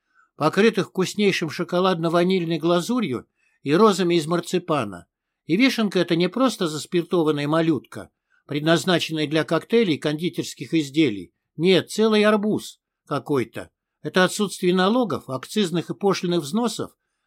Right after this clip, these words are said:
наподобие государственных. В этом мире переход и, соответственно, весь товаропоток между мирами контролировался Советом корпораций, доли между которыми были поделены –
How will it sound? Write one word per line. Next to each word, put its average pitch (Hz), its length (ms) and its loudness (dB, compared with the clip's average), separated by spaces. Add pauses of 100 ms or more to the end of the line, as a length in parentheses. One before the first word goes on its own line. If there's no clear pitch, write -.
(100)
наподобие 175 580 2
государственных. 151 920 -4 (720)
В 135 40 -6
этом 196 280 4
мире 233 240 4
переход 185 560 2
и, 175 40 -4
соответственно, 180 640 -2
весь 185 200 0
товаропоток 185 800 0
между 151 300 -2
мирами 131 500 -2 (340)
контролировался 180 800 0
Советом 190 460 0
корпораций, 190 840 -2 (400)
доли 233 260 4
между 160 320 2
которыми 180 480 2
были 165 240 2
поделены – 160 720 0